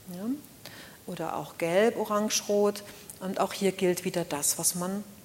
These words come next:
was einem bewusst dann erscheint, was man, oder auch unterbewusst, ne, was einfach kommt.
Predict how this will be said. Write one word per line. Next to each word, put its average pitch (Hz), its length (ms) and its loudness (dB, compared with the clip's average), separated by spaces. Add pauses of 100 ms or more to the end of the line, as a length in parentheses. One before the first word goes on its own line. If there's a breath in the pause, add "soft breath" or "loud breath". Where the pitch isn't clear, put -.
(100)
was 175 160 -2
einem 175 220 -4
bewusst 175 500 -4
dann 180 120 0
erscheint, 190 720 2
was - 120 0
man, 170 220 -4 (160 loud breath)
oder - 140 0
auch - 80 -6
unterbewusst, 170 720 -4
ne, 226 120 -2
was 262 160 2
einfach - 300 -4
kommt. 165 480 -4